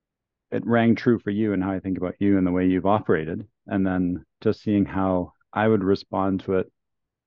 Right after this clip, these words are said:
not staying in my masculine, but in a healthy masculine energy, but just shifting to more of a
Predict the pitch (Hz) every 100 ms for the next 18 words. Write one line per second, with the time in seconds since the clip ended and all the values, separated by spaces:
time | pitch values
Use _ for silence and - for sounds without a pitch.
0 | _ _ _ _ _ - 101 104 - -
1 | 104 101 98 95 95 104 98 95 92 -
2 | 98 92 90 90 90 87 85 104 104 98
3 | 90 87 82 - 90 87 85 85 82 92
4 | 82 90 90 - - - 95 90 92 90
5 | 90 85 87 82